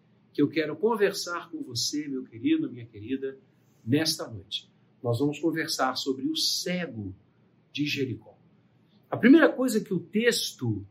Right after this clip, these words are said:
tão lindo da palavra de Deus nos ensina é sobre a condição deste homem. Qual era a sua condição?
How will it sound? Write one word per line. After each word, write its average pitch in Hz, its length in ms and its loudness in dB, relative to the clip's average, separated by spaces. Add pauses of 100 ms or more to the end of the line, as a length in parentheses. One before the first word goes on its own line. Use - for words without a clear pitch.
(260)
tão 202 220 8
lindo 147 580 4
da 127 140 -4
palavra 175 540 -2
de 160 140 -8
Deus 143 600 -4 (380)
nos 170 240 6
ensina 160 600 -2 (440)
é 156 80 2
sobre 202 560 2
a 180 260 2 (180)
condição 262 1120 4 (720)
deste 143 320 2
homem. 92 220 -8 (720)
Qual 311 180 10
era 285 140 8
a 226 40 4
sua 196 320 2
condição? 165 600 -6